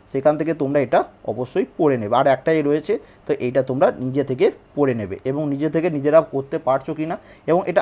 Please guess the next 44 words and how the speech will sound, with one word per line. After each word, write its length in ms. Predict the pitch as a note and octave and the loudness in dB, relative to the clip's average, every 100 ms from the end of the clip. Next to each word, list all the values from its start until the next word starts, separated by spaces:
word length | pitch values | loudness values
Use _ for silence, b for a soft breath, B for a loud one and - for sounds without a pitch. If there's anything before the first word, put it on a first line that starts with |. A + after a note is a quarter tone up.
| D#3+ | 6
আজকের 280 | D#3+ D#3 G#3 G#3 | 4 4 0 4
পড়া 180 | G3 A3+ - | 6 6 6
আজকের 340 | D#3+ D3 D#3+ | 0 2 -2
মধ্যেই 320 | E3 D#3 F#3 G3+ | -2 -2 0 2
কমপ্লিট 260 | D#3 D3 C3+ | 2 0 -4
করে 120 | B2+ | -4
নেবে। 120 | B2 - | -2 -2
একবার 180 | D3 F3 | 0 -2
তোমরা 160 | E3 E3+ | 2 2
ভিডিওটা 440 | B2+ C3+ E3 F3 | 2 -2 2 2
দেখে 200 | D#3+ D#3 | 2 2
নিলে, 200 | F3 F3+ - B B - | 0 0 -2 B B -4
ভিডিওটা 360 | D3 E3+ F3 | 0 4 6
দেখার 280 | E3+ F#3+ E3 E3+ | 6 4 2 2
পর 80 | G3+ F3 | -4 -2
তোমরা 160 | E3 | -4
যখন 180 | D#3 E3 C#3+ | -4 -4 0
আরেকবার 300 | C#3 D3+ E3+ | 0 2 0
এই 100 | E3 | -2
পিডিএফটা 340 | C3+ D3+ D3+ E3 | -4 -4 -2 -2
রিডিং 260 | C3 D#3+ F#3 | 0 -2 -2
পড়ে 180 | F3 D3+ | 0 0
নেবে, 180 | D3+ B3 B B | 0 -2 B B
তখন 180 | - D#3 | -4 -2
দেখবে 200 | D3+ C#3+ - - | 0 0 0 -2
ইজিলি 240 | D#3 E3 E3+ C3+ | -6 -4 -2 -2
তোমরা 140 | C#3 | -2
এটা 180 | C3+ F#3 - - - | 2 2 0 -6 -4
করতে 200 | F3+ F3 D3 | -2 0 0
পারছো, 200 | - C3 | 0 -2
মানে 160 | C#3+ D#3 | -4 -2
একটা 220 | D3 E3+ | -2 -4
চ্যাপ্টার 220 | D#3+ E3 F3 | -6 -8 -8
তোমরা 160 | F#3 F#3+ D#3+ | -6 -2 0
একদিনেই 340 | D3 D3+ D#3+ D3+ | 0 -2 -6 -6
শেষ 100 | C3 - | -10 -10
করে 120 | A2+ | -12
দিলে। 180 | G2+ G2 - B B B | -10 -12 -14 B B B
এবং 160 | E3+ F#3 | 0 2
বলে 120 | E3 E3 | 2 4
রাখি, 260 | D#3+ G3 F#3+ - | 4 2 -10 -4
এই 160 | E3+ F3 | -4 -2
চ্যাপ্টারগুলো 540 | D#3 D3 E3+ D#3 F#3 F#3 - | -2 0 -2 0 -2 -2 -8
প্রতি 220 | D3 D3 | -10 -8